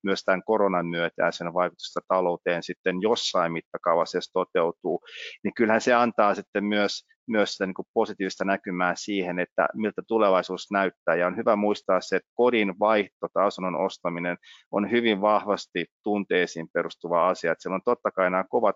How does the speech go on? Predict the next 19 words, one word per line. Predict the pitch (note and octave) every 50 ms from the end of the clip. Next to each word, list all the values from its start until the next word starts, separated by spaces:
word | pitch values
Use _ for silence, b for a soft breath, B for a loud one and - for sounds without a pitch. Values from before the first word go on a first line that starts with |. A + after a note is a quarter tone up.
| _ -
faktat | - G2+ G2 _ - F2 - -
taustalla, | - F#2 F2+ F2 - - - E2+ E2+
että | - -
onko | E2 G2 F2+ F#2+
se | E2+ F#2+
ylipäätään | - F#2+ F2+ E2 - - E2 D2+ - - - - -
realistista | G2+ A2+ A#2+ B2+ B2+ A#2+ A2+ - - G2+ - - - G2+ - B B B B B -
ja, | G#2+ G#2
ja | G#2 G2+ G2+ G2
riittääkö | G#2+ G#2 F#2+ - - F2+ - - - -
kassa | A2+ A2 A2 - - - G2
niin | F#2 F#2 F#2 F2+
sanotusti | - F#2+ F2+ F2 E2+ - - D#2+ - - -
ja | F2+ F2 F2+ -
onko | G2 G2 F#2 - F2
riskit | F#2 G#2 G#2 - - - F#2 - -
hallussa. | - F#2 F#2 F2+ E2+ E2 - - - - F2 - B B B B B B
Mut | F#2+ F#2 -
se | -